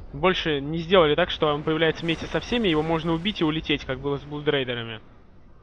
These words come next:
Теперь его надо, э, как бы, убить всех, только тогда он появится. Вот с него падает, э, контейнер, в котором и будет наш выигрыш. Упасть с них может много чего интересного, но, к сожалению, не падают.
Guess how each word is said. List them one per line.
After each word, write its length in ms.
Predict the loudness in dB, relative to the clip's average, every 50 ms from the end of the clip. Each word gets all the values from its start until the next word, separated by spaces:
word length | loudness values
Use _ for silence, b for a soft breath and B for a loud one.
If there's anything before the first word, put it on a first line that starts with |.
| -20 -20 -20 -20 -20 B B B B B B B B B B -10
Теперь 240 | -4 0 0 0 0
его 260 | 0 0 2 2 2
надо, 280 | 4 2 2 2 2 2
э, 600 | 2 2 0 0 -2 -4 -4 -6 -6 -8 -8 -10 -10
как 160 | -10 -12 -10
бы, 220 | -6 -6 -6 -6 -6
убить 280 | -6 -6 -4 -4 -4
всех, 360 | -4 -6 0 2 2 2 2 0
только 200 | -6 -8 -6 -4
тогда 180 | -2 0 0
он 80 | 0 0
появится. 560 | -2 -2 -2 -2 -4 -4 -8 -10 -16 -18 -18 -18 B B B B B B B B B B
Вот 160 | 0 0 0
с 80 | 0 -2
него 220 | -4 -2 -2 -2
падает, 400 | 0 0 0 0 0 -2 -6 -6
э, 500 | -10 -10 -8 -8 -6 -6 -6 -8 -10 -10 -8
контейнер, 420 | -6 -4 0 0 2 2 2 0 0
в 60 | 0
котором 420 | -2 -4 -2 0 0 0 0 -2
и 60 | -4
будет 320 | -4 -4 -6 -8 -8 -8 -6
наш 280 | -6 -6 -6 -6 -10 -12
выигрыш. 540 | -12 -12 -12 -10 -10 -10 -12 -12 -12 -16 -20 -20 -20 -20 -20 -20 -20 -20 -20 -20 B B B B B B
Упасть 340 | B 4 8 10 8 8 6 0 -4
с 20 |
них 240 | 0 0 0 0 2
может 320 | 2 2 2 2 2 0 0
много 320 | 0 2 2 2 0 -2
чего 360 | -4 -4 -4 -2 0 0 0
интересного, 720 | -2 -4 -6 -4 -2 0 -2 0 -2 -4 -4 -2 -4 -6 -8 -12 -20 -20 -20 -20 -20 -20 -20 -20 -20 -20 -20 -20 -20 -20 -20 -20 -20 -20 -20 -20 -16 -8
но, 180 | -2 -2 0 -2
к 80 | -2
сожалению, 480 | -4 -10 -10 -6 -2 -2 -2 -2 -2 -2
не 140 | -2 -4 -4
падают. 440 | -2 -2 -2 -2 -4 -6 -10 -12